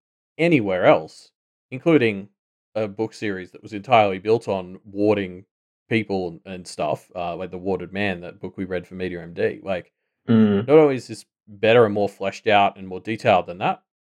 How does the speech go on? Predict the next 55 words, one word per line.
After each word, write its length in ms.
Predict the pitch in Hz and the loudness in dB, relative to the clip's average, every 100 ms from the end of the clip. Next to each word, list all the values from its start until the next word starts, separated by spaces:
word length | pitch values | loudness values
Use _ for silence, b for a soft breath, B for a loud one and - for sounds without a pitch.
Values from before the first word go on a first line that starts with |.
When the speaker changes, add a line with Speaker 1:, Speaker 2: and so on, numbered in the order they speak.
| _ | _
Speaker 1:
story's 680 | - 104 92 95 - - _ | -8 -4 -2 -4 -6 -20 _
<laughs> 40 | |
runes 460 | 104 107 98 92 92 | -10 -6 -6 -6 -12
were, 160 | 90 92 | -10 -8
but 240 | 104 - _ _ _ _ | -8 -8 _ _ _ _
it's 140 | 156 | -6
only, 140 | 392 381 | -2 2
like, 140 | 320 | 4
a 60 | 302 | 2
small 300 | - 190 196 | 2 0 -2
part 420 | - 143 185 87 | 2 2 2 -2
of, 180 | - 110 _ | -8 -10 _
of 140 | - 110 | -18 -12
the 80 | 107 | 0
magic 420 | 113 139 92 - | 2 2 -4 -18
of 120 | 92 | -16
this 160 | 98 98 | -14 -8
world. 340 | 107 107 - _ _ _ _ | -6 -6 -10 _ _ _ _
Like, 260 | 127 110 - _ _ _ _ - - | 0 0 -2 _ _ _ _ -20 -20
a-, 140 | - 147 | -6 0
again, 220 | 139 127 | 2 4
I 100 | 98 127 | 4 2
just, 220 | 131 127 | 0 -2
I, 180 | 113 110 | 2 2
I 20 | |
love 280 | 127 147 160 | 4 2 2
the 100 | 110 | -2
world 280 | 101 101 101 | 0 0 -2
building 320 | 92 85 87 | -8 -12 -16
in 80 | 92 | -10
the 100 | 95 | -4
Otherverse 380 | 95 90 87 | -4 -6 -12
so 260 | - - 92 | -12 -6 -6
much 340 | 90 82 - - | -8 -18 -20 -20
that 140 | - | -14
this 180 | 101 101 | -12 -12
is 80 | 95 | -12
like, 300 | 90 82 _ _ _ _ - | -12 -12 _ _ _ _ -10
we, 160 | 113 - | -8 -6
we 80 | |
can 160 | 117 117 | -6 -6
follow 340 | - 123 117 | 2 6 6
the 80 | 107 | 6
symbolism 600 | - - 101 95 92 90 90 | 0 -10 -8 -8 -10 -12 -18
of 140 | 87 | -12
an 220 | 101 101 | -10 -12
incredibly 480 | 107 104 - 113 98 | -14 -6 -2 -2 -2
complex 540 | 95 110 98 92 92 - | -8 -8 -6 -8 -8 -10
thing 220 | 98 90 | -12 -6
as 220 | 104 101 | -2 -2
our 120 | 98 87 | -2 -4
character 380 | 98 92 - 90 | -2 -2 -4 -12
makes 340 | 87 87 - | -12 -14 -12
it. 160 | 73 - | -14 -14
And, 440 | 98 90 87 82 | -14 -14 -16 -20